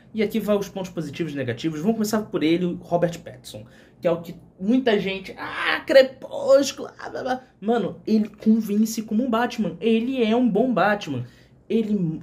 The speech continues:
tem uma pegada ali de detetive, que isso é uma coisa, ponto alto pra mim do filme, foi justamente isso.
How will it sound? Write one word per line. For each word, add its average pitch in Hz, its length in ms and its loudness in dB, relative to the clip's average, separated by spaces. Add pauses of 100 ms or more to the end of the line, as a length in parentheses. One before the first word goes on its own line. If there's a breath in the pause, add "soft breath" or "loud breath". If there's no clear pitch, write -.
(120)
tem 226 160 0
uma 196 400 -2
pegada 156 420 0
ali 143 140 -2
de 139 140 -12
detetive, 131 560 -4
que - 180 -8
isso 214 160 -2
é 160 40 0
uma 139 120 -2
coisa, 135 340 -4
ponto 160 380 -2
alto 165 220 2
pra 120 100 -6
mim 120 140 -2
do 113 100 -4
filme, 139 180 -10
foi 139 120 -6
justamente 120 400 -8
isso. 127 200 -12